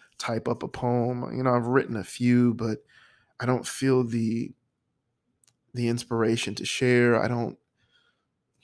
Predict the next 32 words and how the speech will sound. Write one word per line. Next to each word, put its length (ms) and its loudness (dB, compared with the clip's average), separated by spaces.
I 40 -2
just, 440 -2
I 40 -6
don't, 240 -6
I 40 -8
don't 120 -2
know 80 0
who 120 -2
I 120 0
am 260 0
right 160 -6
now. 200 -10
I 40 -8
don't, 180 -8
I, 60 -8
I 40 -8
feel 600 0
really 200 6
detached 760 -2
from 560 -4
this 200 -4
experience 800 -6
because 640 -6
people 380 0
ask 420 -2
you 140 2
a 60 -2
question 420 -4
of 140 -8
if 160 -10
you're 180 0
okay, 500 -2